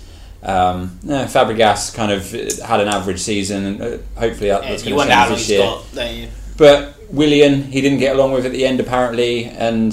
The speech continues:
Speaker 1: I think Hazard,
Speaker 2: It's quite
Speaker 1: him and
Speaker 2: pub-
Speaker 1: Hazard were fine, but I, I
Speaker 2: Yeah.
Speaker 1: don't know. I think it needed a, a
Speaker 2: Even
Speaker 1: change.
Speaker 2: someone like Morata, he, he's not. He had such a poor second half of the season.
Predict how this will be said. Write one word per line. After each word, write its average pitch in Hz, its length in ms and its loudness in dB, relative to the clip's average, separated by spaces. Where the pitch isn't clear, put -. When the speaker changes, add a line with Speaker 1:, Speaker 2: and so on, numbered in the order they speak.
Speaker 1:
I 120 60 -2
think 127 240 -2
Hazard, 107 480 4
Speaker 2:
It's - 220 -10
quite 156 160 2
Speaker 1:
him 127 80 2
and 127 40 0
Speaker 2:
pub- 135 120 6
Speaker 1:
Hazard 107 300 4
were 98 80 0
fine, 92 420 -2
but 110 200 2
I, 123 80 -2
I - 40 0
Speaker 2:
Yeah. 123 180 -2
Speaker 1:
don't 120 200 2
know. 101 140 0
I 90 80 2
think 117 200 -6
it - 80 -10
needed 101 280 -4
a, 95 40 0
a 92 40 2
Speaker 2:
Even 240 120 2
Speaker 1:
change. - 100 4
Speaker 2:
someone 165 180 4
like 131 140 4
Morata, 135 760 2
he, 143 500 -4
he's 139 260 -6
not. 151 460 2
He 143 120 2
had 165 140 4
such - 300 0
a 135 40 -2
poor 139 240 4
second 127 240 -2
half 131 180 0
of - 60 -10
the - 60 -8
season. - 460 -2